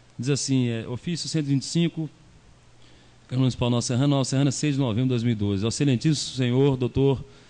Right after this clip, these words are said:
Leandro Willi, representante do Ministério Público do Estado de Minas Gerais, Comarca Nova Serrana. Assunto de solicitação. Excelentíssimo doutor, pelo presente, venho comunicar a Vossa Excelência nossa preocupação a respeito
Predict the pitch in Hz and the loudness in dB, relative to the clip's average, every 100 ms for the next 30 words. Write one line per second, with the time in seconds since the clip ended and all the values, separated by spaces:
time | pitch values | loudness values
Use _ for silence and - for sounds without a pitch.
0 | - 117 131 131 127 151 156 151 131 127 | -10 -2 0 2 2 2 2 2 0 0
1 | 123 123 135 135 120 131 107 - 131 123 | 0 0 0 0 0 -4 -4 -8 -6 -8
2 | - 117 - 120 113 113 107 110 110 123 | -6 -8 -4 -4 -2 -2 0 0 0 -2
3 | 117 - 120 113 113 117 113 107 104 101 | -4 -4 0 0 0 -2 -2 -2 -2 -2
4 | 110 147 131 143 123 107 95 87 - - | -2 -4 -2 -2 -2 -10 -10 -12 -14 -18
5 | - - - - 156 147 160 143 147 113 | -20 -20 -16 -2 2 2 0 0 2 2
6 | - 90 76 - - - - 170 156 151 | 2 -4 -6 -14 -20 -14 0 2 4 4
7 | 120 160 135 151 160 160 131 127 120 117 | 6 4 4 2 2 2 4 2 2 0
8 | 110 104 120 123 120 123 127 123 120 101 | 0 0 0 0 0 2 2 0 0 0
9 | 123 120 117 107 - 131 127 | 0 0 0 -4 0 0 0